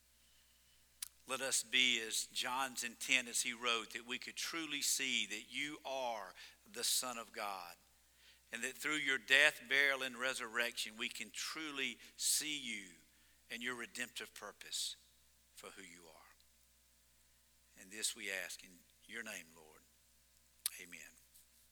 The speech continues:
I want us to look at his death and his burial and then his resurrection. And keep in mind, his entire ministry, he had been proclaiming who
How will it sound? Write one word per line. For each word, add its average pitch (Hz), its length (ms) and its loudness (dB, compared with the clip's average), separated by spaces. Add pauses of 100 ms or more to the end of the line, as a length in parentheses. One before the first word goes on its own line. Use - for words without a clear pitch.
(1120)
I 160 60 2
want 175 100 6
us 160 100 6
to 143 100 0
look 160 200 6
at 143 60 0
his 127 120 2
death 185 340 12
and 143 100 0
his 135 160 2
burial 170 560 10
and 143 100 0
then 151 220 6 (1120)
his 120 220 2
resurrection. 123 680 4 (2250)
And - 80 -8
keep 185 220 8
in 196 160 6
mind, 165 440 12
his 135 140 2
entire 170 500 12
ministry, 190 580 8 (100)
he 147 140 6
had 143 80 2
been 139 160 0
proclaiming 147 960 4
who 202 540 -6